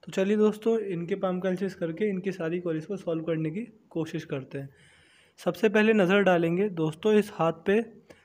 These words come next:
तो हमें क्या दिखेगा? अ, जाहिर सी बात है, अगर मेरे आप रेगुलर व्यूअर-, अ, व्यूअर्स हैं तो आपको पता ही होगा,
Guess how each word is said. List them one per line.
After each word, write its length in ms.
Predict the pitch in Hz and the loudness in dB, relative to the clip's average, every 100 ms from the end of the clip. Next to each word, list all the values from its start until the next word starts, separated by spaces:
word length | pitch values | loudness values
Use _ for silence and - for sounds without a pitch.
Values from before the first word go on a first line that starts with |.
| _ | _
तो 80 | 208 | 0
हमें 200 | 185 202 | 2 2
क्या 180 | 196 175 | 4 4
दिखेगा? 480 | 147 - 131 135 135 - _ _ _ _ _ _ - _ _ - | 2 -6 -8 -8 -12 -20 _ _ _ _ _ _ -20 _ _ -6
अ, 80 | 156 | -2
जाहिर 300 | 147 175 196 | 4 4 4
सी 140 | 214 | 4
बात 280 | 190 180 180 | 6 4 6
है, 60 | 196 | 4
अगर 220 | 175 175 | 4 4
मेरे 220 | 180 175 | 4 6
आप 160 | 170 170 | 6 4
रेगुलर 300 | 165 180 180 | 4 2 2
व्यूअर-, 380 | 185 170 175 156 | 2 2 0 -2
अ, 120 | 151 | -2
व्यूअर्स 400 | 143 156 165 160 | 0 2 2 2
हैं 100 | 175 | 0
तो 100 | 170 | 0
आपको 160 | 156 160 | -2 0
पता 180 | 165 170 | 2 4
ही 80 | |
होगा, 380 | 165 156 170 175 | 4 4 2 0